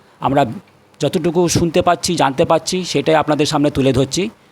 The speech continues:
আপনারাই বলবেন যে কেন এই বোরিং, এই মাটি টেস্টিং হচ্ছে, এটা কি ব্রিজ হওয়ার জন্য হচ্ছে?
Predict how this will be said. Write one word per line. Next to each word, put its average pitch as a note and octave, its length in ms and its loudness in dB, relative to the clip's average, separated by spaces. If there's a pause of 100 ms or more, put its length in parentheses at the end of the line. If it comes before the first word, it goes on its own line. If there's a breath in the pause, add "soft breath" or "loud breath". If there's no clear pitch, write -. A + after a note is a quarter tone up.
(180)
আপনারাই E3+ 340 4
বলবেন D#3+ 280 2
যে D#3+ 100 2
কেন D#3 200 2
এই E3+ 120 4
বোরিং, D#3 460 0
এই D3+ 100 -2
মাটি C3+ 240 0
টেস্টিং D#3 280 0
হচ্ছে, D#3 200 0
এটা D3+ 100 0
কি D#3 140 -2
ব্রিজ A#2+ 260 -2
হওয়ার D3 200 2
জন্য F3 220 2
হচ্ছে? E3 400 -2